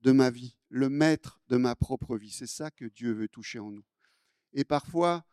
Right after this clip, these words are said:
nous, on va vouloir imiter les autres et copier leur personnalité,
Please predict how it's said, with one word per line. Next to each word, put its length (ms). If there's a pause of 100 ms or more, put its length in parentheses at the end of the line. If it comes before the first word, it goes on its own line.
(260)
nous, 120
on 80
va 140
vouloir 400
imiter 380
les 240
autres 340 (100)
et 80
copier 420
leur 440
personnalité, 800